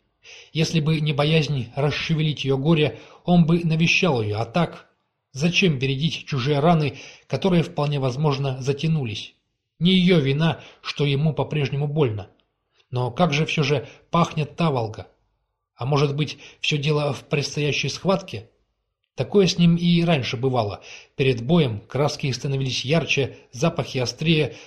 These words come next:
звуки громче и четче. Проклятый! Как же давно он не дрался по-настоящему! В последний раз он схватился с эскотскими разбойниками, посмевшими вторгнуться в Тагаре. Было это как раз после его поездки в Фэйвэю.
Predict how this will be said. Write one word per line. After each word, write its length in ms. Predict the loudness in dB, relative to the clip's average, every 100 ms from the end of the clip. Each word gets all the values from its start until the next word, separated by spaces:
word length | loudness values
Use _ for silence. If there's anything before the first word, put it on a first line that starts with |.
| -12
звуки 380 | -2 0 2 0
громче 420 | 0 0 0 -4
и 180 | -4 -2
четче. 480 | -4 -4 -10 -12 _ _ _ _ _ _ _ _ _ _ _ _ -2
Проклятый! 600 | 0 0 -2 -6 -10 -14 -20 -12 0
Как 200 | 2 4
же 120 | 2
давно 460 | 2 4 4 2
он 200 | 0 -4
не 100 | -4
дрался 380 | -4 0 0 -2
по-настоящему! 800 | -6 -6 -4 -2 -2 -2 -6 -12 -16 _
В 80 | _
последний 400 | -4 -2 -2 0
раз 280 | 2 0 -2 -14 -20 -4
он 160 | 0 0
схватился 560 | 0 -2 -2 -2 -2
с 100 | -4
эскотскими 560 | -6 -4 -4 -2 -4 0
разбойниками, 800 | -2 2 4 4 2 0 -2 -6 -20 -14 -4
посмевшими 600 | -2 2 0 2 0 -2
вторгнуться 640 | 0 -2 -2 -4 -4 -6
в 60 | -4
Тагаре. 480 | -4 -2 -4 -6 _ _ _ _
Было 280 | -2 2 4
это 340 | 4 2 -2 -4 -20 -8
как 180 | -4 2
раз 200 | 2 2
после 320 | -6 -4 -2
его 180 | -2 -2
поездки 480 | -2 -2 -6 -8 -10
в 80 |
Фэйвэю. 680 | -6 -4 -4 -2 -4 -6 -14